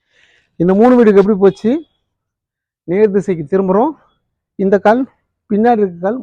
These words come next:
முன்னாடி வழியா முன்னாடி போச்சுங்க. அதுக்கப்புறம் இது பின்னாடி கால் ஆயிடுச்சு. இப்ப என்ன பண்ணணும்?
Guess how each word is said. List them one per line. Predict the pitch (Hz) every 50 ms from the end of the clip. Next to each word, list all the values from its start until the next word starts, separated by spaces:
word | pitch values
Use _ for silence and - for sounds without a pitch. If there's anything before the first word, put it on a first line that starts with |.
| 175
முன்னாடி | 175 185 190 208 196 180
வழியா | 175 175 190 208 196 170
முன்னாடி | 170 180 190 170 147 156
போச்சுங்க. | 151 147 - 165 156 143 131 - _ _ _ _ _ _ _ _ _ _ _ _
அதுக்கப்புறம் | - 180 208 202 214 196 240 240 208 196
இது | 196 233 -
பின்னாடி | 220 208 220 220 202
கால் | 175 165 147 135
ஆயிடுச்சு. | 127 117 - - - _ _ _ _ _
இப்ப | - 175 - 196
என்ன | 202 208 220 208
பண்ணணும்? | 180 170 170 196 247 294